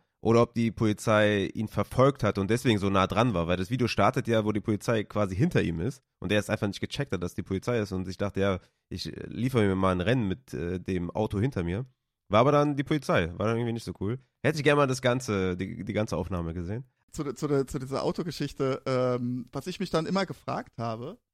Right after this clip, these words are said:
Speaker 2: es gibt immer Videos zu sowas, ne?
Speaker 1: Ja, stimmt.
Speaker 2: Und, äh, lustigerweise, jetzt gibt's noch mal einen Netflix, äh, Tipp von mir. Gibt's eine Dokumentation auf Netflix über sogenannte Stringer. Und das sind nämlich diese Menschen, die den Polizeifunk abhören und dann zu dem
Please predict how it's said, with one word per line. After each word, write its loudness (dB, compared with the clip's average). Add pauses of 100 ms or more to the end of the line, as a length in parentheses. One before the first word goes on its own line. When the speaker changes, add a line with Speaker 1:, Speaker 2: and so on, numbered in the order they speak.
Speaker 2:
es -10
gibt -4
immer 4
Videos 0
zu -8
sowas, -10 (160)
ne? -4 (300)
Speaker 1:
Ja, 4
stimmt. 2
Speaker 2:
Und, 2 (120)
äh, 4
lustigerweise, -2 (320)
jetzt -4
gibt's -6
noch -2
mal 0
einen -2
Netflix, -6
äh, -2
Tipp -8
von -2
mir. -2 (280)
Gibt's -10
eine 0
Dokumentation -4 (360)
auf -18
Netflix -4
über 2
sogenannte -2
Stringer. 0 (240)
Und -6
das 0
sind -4
nämlich -2
diese 0
Menschen, -2
die -6
den -2
Polizeifunk -4
abhören -2
und -2
dann -2
zu -6
dem -2